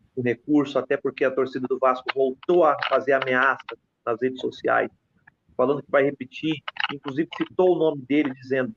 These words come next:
tal, tal, tal, tal coisa. Não vou repetir aqui, porque eu não vou fazer serviço de bandido, tá?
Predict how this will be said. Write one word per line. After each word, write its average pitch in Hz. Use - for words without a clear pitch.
tal, 151
tal, 131
tal, 135
tal 117
coisa. 135
Não 147
vou 147
repetir -
aqui, -
porque -
eu 143
não 135
vou 131
fazer 127
serviço 117
de -
bandido, 131
tá? 104